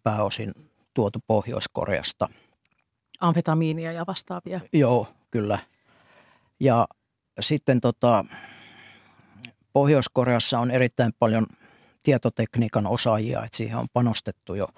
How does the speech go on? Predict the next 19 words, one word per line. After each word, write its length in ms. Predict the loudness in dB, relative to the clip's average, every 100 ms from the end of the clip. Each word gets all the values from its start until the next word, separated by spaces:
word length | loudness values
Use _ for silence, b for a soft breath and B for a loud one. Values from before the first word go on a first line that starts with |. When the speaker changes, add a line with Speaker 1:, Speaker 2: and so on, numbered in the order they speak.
| b -2
Speaker 1:
kahdeksankymmentäluvulta 800 | 0 2 -2 -2 0 0 0 2
Speaker 2:
Mm. 40 |
Speaker 1:
lähtien. 500 | 2 0 -2 -2 -2 -6 B B B B B B _
Joten 540 | 0 2 4 4 4 2 B
siellä, 380 | 0 2 2 0 -4 -8
siellä 360 | -2 0 2 2
sitten 420 | 0 -2 0 2
tota, 420 | 2 2 2 2 0 _ _ _ _ -18 -18 _ _
osataan 500 | 2 2 2 2 2
toi 320 | 2 2 0 -4 B B
cyberrikollisuus 1040 | 0 2 2 0 -2 0 0 0 -2 -2
aika 300 | -4 -2 0
hyvin, 360 | 0 2 0 0
eli, 180 | -4 -10 -10
eli 120 | -12 -8 -6
tota 220 | 0 0
kaikenlaisia, 760 | 2 2 2 4 4 2 0 -2 b b b b b b b _ -12 _ _ _ _ _ _ _ _ _ _ _ _ _ -2
ö, 240 | 2 2 2 B B B B B B B B B B _ _ _ -18 _ _ _ _ _ _ -2
niin 160 | 0